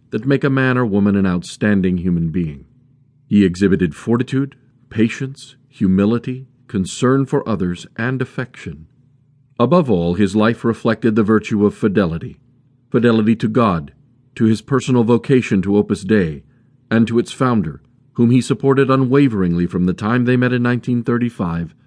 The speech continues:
until Escriva's death in nineteen seventy-five. During the next twenty years, he continued to demonstrate as the head of Opus Dei complete fidelity to the founder's spirit,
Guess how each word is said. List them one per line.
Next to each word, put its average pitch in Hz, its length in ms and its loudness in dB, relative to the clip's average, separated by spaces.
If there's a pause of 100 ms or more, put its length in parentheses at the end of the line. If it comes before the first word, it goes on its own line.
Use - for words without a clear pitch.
(300)
until 110 300 2
Escriva's 123 580 0
death 101 440 -2
in 113 100 2
nineteen 90 380 0
seventy-five. 82 840 -6 (680)
During 139 260 4
the 147 140 4
next - 400 -2
twenty 127 320 0
years, 87 500 -2 (160)
he 107 140 -2
continued 143 480 4
to 143 80 -2
demonstrate 127 560 2
as 107 100 -6
the 110 120 0
head 120 180 2
of 113 100 0
Opus 117 300 0
Dei 90 340 2
complete 139 560 -4
fidelity 95 600 -2
to 101 120 0
the 101 80 0
founder's 101 460 0
spirit, - 420 -4